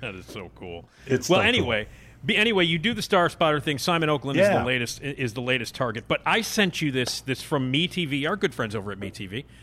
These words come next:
Speaker 1: That's the Svengoolie Network, as I like to
Speaker 2: Yeah.
Speaker 1: call it. Uh, well, they put out a quiz that said, "Can you recognize all these funny actors in serious roles on Gunsmoke?" And I immediately sent it to you. <laughs>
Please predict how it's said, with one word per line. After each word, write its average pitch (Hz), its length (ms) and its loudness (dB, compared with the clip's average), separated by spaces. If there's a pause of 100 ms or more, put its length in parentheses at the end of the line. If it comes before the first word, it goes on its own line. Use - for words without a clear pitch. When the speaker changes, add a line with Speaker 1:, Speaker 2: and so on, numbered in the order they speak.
(160)
Speaker 1:
That's 113 220 -4
the 110 120 -6
Svengoolie 110 720 0
Network, 113 460 -6
as 104 140 -6
I 101 80 -4
like 90 100 -6
to 131 60 4
Speaker 2:
Yeah. 175 260 6
Speaker 1:
call 107 80 -4
it. 170 80 -12 (600)
Uh, 120 560 4
well, 147 160 2
they 156 160 2
put 208 180 0
out 165 160 4
a 139 120 2
quiz 104 680 -2 (320)
that 127 220 2
said, 123 260 0
"Can 185 360 0
you 180 200 2
recognize 151 540 -2
all 135 160 2
these 170 180 -2
funny 156 340 -2
actors 117 440 -4
in 113 120 -4
serious 151 540 -4
roles 120 340 -2
on 123 160 -4
Gunsmoke?" 131 480 -2
And 117 140 0
I 113 80 2
immediately 131 920 4
sent 113 240 0
it 113 100 -2
to 123 100 -2
you. 80 260 -6 (360)
<laughs> 165 60 2